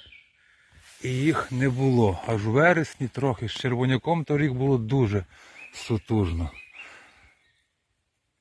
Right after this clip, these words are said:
Он який я ще пень красивий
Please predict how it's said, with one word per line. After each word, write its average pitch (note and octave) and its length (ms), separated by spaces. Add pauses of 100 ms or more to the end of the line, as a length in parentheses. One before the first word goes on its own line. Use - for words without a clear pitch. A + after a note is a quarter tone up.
(1160)
Он G3+ 380
який E3+ 360
я D3+ 160
ще - 260 (120)
пень C#3+ 260
красивий B2+ 720